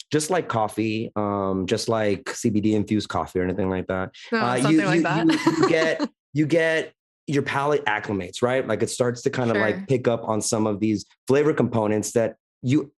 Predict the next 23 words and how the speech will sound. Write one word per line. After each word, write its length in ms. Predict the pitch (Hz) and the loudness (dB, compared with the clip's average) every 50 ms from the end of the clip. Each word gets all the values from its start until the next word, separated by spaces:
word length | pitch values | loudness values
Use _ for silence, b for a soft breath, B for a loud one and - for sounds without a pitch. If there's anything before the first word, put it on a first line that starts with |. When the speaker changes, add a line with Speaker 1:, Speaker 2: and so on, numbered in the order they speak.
| _ _ - | _ _ 0
Speaker 1:
inevitably 480 | 123 127 120 120 123 113 117 123 120 - | 0 2 2 2 2 2 2 2 0 0
end 120 | 110 107 | 0 0
up 120 | 113 110 - | 0 0 0
liking. 340 | 135 147 151 151 - - | 0 0 0 -2 -4 -8
So 140 | - - 117 117 | -4 -2 0 0
the 60 | 120 | 2
same 180 | - 180 190 | 2 0 0
thing 120 | 190 185 165 | 0 0 0
happened 320 | 147 135 131 127 131 127 120 | 0 0 0 0 2 2 2
with 140 | 113 - - _ | 2 0 -4 _
craft 260 | - 123 110 101 - - | -4 -4 -4 -4 -2 0
beer 140 | 113 107 | 0 0
for 100 | 104 - | 0 0
me. 220 | 98 90 - - - _ B B B B - | -4 -6 -8 -10 -14 _ B B B B 0
And 120 | 117 117 120 | 2 2 4
then 460 | 123 117 117 117 117 120 117 120 - _ _ _ - | 4 2 2 2 2 0 0 -2 -6 _ _ _ -4
I 60 | 113 | -2
started 260 | 113 - 131 120 113 | 0 0 0 2 2
really 260 | 107 110 117 107 117 | 2 2 2 2 2
getting 480 | 117 104 117 110 110 110 107 110 107 - - _ _ _ _ _ - | 2 2 2 2 2 2 0 0 -2 -4 -8 _ _ _ _ _ 0
more 300 | 110 110 110 110 110 107 | 2 2 4 4 2 2
knowledgeable 800 | 107 101 98 104 104 95 95 98 98 95 95 92 90 90 - - - | 2 2 2 0 0 0 0 2 2 4 4 2 2 0 -4 -6 -6
about 440 | 92 87 90 87 87 90 87 - | -6 -4 -2 -2 -2 -2 -2 -4